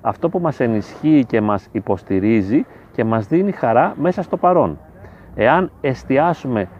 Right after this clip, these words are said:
στην αρνητικότητα του παρόντος, πάλι θα είμαστε δυστυχείς. Χρειάζεται λοιπόν να καλλιεργήσουμε τα μάτια μας, την οπτική μας, ώστε να έχουμε μια θετική θέαση του παρόντος.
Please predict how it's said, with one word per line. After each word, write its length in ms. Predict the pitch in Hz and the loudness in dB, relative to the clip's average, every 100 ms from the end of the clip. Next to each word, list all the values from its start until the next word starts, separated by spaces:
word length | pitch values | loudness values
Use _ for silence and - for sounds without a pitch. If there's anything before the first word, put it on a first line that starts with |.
| - | -8
στην 260 | - 127 | -2 2
αρνητικότητα 920 | 117 107 113 95 - - 202 220 127 | 2 2 0 -2 -8 0 0 2 -2
του 120 | 104 101 | -2 2
παρόντος, 580 | 98 104 147 247 285 - - - | 4 4 2 0 -4 -8 -18 -4
πάλι 480 | 135 151 175 247 294 - - - - | 2 4 2 2 -2 -6 -20 -20 -10
θα 180 | - 143 | 0 2
είμαστε 540 | 185 202 - 208 202 - - | 2 0 -2 -2 -2 -6 -8
δυστυχείς. 720 | 123 127 135 - 92 - - - - - - - - - | -6 -2 -2 0 -2 -2 -18 -20 -20 -20 -20 -20 -20 -12
Χρειάζεται 480 | - 127 175 190 175 | 0 2 4 2 2
λοιπόν 380 | 143 139 202 220 - | 0 0 -2 -4 -8
να 340 | 123 127 120 120 | -2 0 0 0
καλλιεργήσουμε 1120 | 110 117 113 104 101 123 180 - 110 98 180 - | 0 2 2 2 0 0 0 0 -2 0 -2 -4
τα 120 | 104 | -4
μάτια 400 | 95 104 92 - | 0 0 0 -2
μας, 280 | 92 135 185 | -2 -2 -4
την 180 | - 110 | -2 -2
οπτική 440 | 98 - 90 104 | -2 -6 -4 -2
μας, 260 | 101 165 - - - - | 0 -2 -6 -16 -20 -8
ώστε 280 | 123 - 127 | -6 -2 0
να 100 | 156 | 0
έχουμε 320 | 190 208 165 | -4 -4 -2
μια 320 | 156 208 208 - - | -2 -2 -6 -12 -20
θετική 840 | - 147 123 117 107 - 202 196 - - - | -4 0 0 -2 -4 -6 -6 -6 -12 -20 -4
θέαση 420 | 147 180 185 185 | 2 2 0 -2
του 140 | 175 156 | -4 0
παρόντος. 680 | 151 143 127 85 76 - | 2 4 2 0 -4 -8